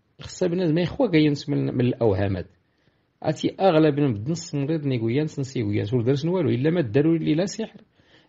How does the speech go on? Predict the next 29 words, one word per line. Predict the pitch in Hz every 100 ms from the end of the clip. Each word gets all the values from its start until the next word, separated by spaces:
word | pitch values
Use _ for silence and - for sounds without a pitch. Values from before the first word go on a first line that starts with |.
| -
لا | 123 156
مس | 175 190 -
لا | 156 127
عيلة | 147 170 175
حتى | - 190
حاجة | - 131 104
دي | 110 117
صغير | - 156 160
المرض | 160 156 151 123
الوهمي. | 120 101 92 - _ _ _ _ _ _ _ _ _ _ _ _ _
فعلى | 120 127 175
كل | 180 165 156
حال | - 190 175
أن | 151
ال-، | 147 131 127
الحمد | 120 - 135 120
لله | 123 143 156
ال-، | 131 123
القرآن | 113 123 - - 127
الكريم | 117 117 127 175 175
قادر | - 120 175 160 117 101 - _ _ _ -
على | - 127 139
أن | - 139 135 131 123 120 117 117 - 60 -
يش-، | 113 131 139 -
يشفى، | - 117 123 123 - 175 196 - _ _ _ _
على | 113 131 143
أن | - 147 135 131
يستشفى | 135 135 - 135 - 120
به | 110 107